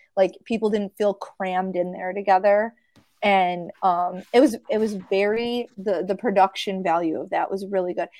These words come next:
And I think more shows moving forward are gonna have to do that or they're gonna die. Like, you're not gonna s-, like, it, you start to set that as, like,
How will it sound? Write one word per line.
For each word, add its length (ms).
And 120
I 60
think 240
more 220
shows 540
moving 260
forward 320
are 80
gonna 140
have 220
to 80
do 160
that 240
or 80
they're 160
gonna 240
die. 380
Like, 220
you're 240
not 200
gonna 140
s-, 240
like, 240
it, 200
you 120
start 280
to 80
set 260
that 160
as, 140
like, 180